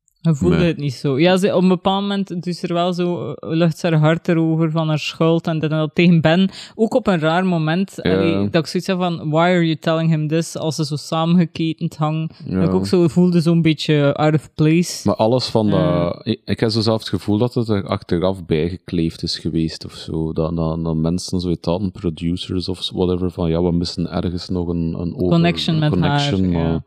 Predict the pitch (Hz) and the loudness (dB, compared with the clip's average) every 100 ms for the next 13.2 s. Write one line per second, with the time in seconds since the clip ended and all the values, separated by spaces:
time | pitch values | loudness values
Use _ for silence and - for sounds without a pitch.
0 | _ _ 202 220 240 214 214 202 214 202 | _ _ 0 2 2 2 0 0 0 0
1 | 190 180 185 180 175 175 190 180 - 180 | 0 -2 0 2 2 2 0 -2 -2 0
2 | 160 156 180 196 220 233 - 156 147 101 | 2 2 0 0 -2 -4 -4 -2 0 2
3 | 92 92 165 170 147 139 151 131 143 180 | 2 2 4 2 2 0 0 2 2 2
4 | 170 - - 147 147 139 143 135 143 143 | 0 -10 -6 -2 0 0 -2 -2 -4 -4
5 | 143 139 139 131 160 147 156 151 143 139 | -4 -4 -6 -4 -4 -4 -4 -4 -4 -4
6 | 139 143 139 _ _ _ 156 156 143 151 | -2 -2 -6 _ _ _ 0 2 4 4
7 | 151 143 143 139 156 156 - - _ _ | 4 2 0 -2 -2 -2 -8 -20 _ _
8 | - - - - - 165 156 170 147 151 | -20 -20 -20 -12 0 2 2 0 0 0
9 | 170 180 196 - 165 143 127 - _ _ | 0 0 -2 0 2 2 -2 -10 _ _
10 | - 147 160 170 170 160 156 160 175 156 | -2 2 2 2 2 4 4 4 4 2
11 | 151 156 147 156 151 139 151 156 - 165 | 0 0 2 2 2 0 0 0 0 -2
12 | 165 175 180 151 143 143 139 139 - 135 | -2 -2 -4 -6 -4 -2 -2 -4 -4 -6
13 | 131 | -6